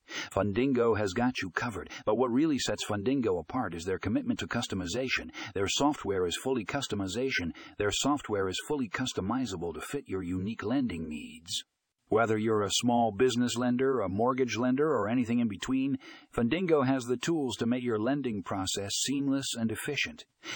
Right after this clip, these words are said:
And let's not forget about the A I integration. Fundingo's loan servicing software uses A I to automate tasks, streamline workflows, and improve decision-making.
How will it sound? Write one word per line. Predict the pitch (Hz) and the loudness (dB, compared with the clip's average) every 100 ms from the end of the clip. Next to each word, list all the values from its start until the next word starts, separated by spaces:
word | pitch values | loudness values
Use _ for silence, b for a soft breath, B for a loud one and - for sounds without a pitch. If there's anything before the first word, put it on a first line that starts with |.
| B | B
And | 104 131 | 2 2
let's | 156 | 2
not | 156 151 | 0 0
forget | 139 127 135 | 0 2 2
about | 101 101 | 2 0
the | 113 104 | 0 0
A | 117 117 | 2 2
I | 110 98 | 2 0
integration. | 98 95 92 107 104 - - _ _ _ - | 0 -2 -2 -2 -2 -6 -8 _ _ _ 0
Fundingo's | 233 226 175 185 151 110 | 2 4 2 4 4 4
loan | 113 131 127 | 6 6 6
servicing | 127 123 110 113 | 4 2 0 0
software | 107 120 117 - 113 | 0 0 0 2 2
uses | 107 117 107 104 | 2 0 0 0
A | 117 131 | 2 2
I | 113 104 - | 2 0 0
to | 110 | 2
automate | 123 131 107 101 - | 4 4 2 -2 -2
tasks, | 113 98 - - - - - _ B B | -2 -2 -4 -6 -4 -4 -6 _ B B
streamline | - - 123 131 120 110 104 98 | -4 0 2 4 4 4 2 2
workflows, | 127 - - 113 107 107 B B - | 2 0 0 2 4 2 B B 0
and | 123 | 2
improve | 131 147 147 120 | 2 -2 -2 -2
decision-making. | 113 - 139 104 82 78 - - | -2 0 0 -2 -4 -6 -8 -10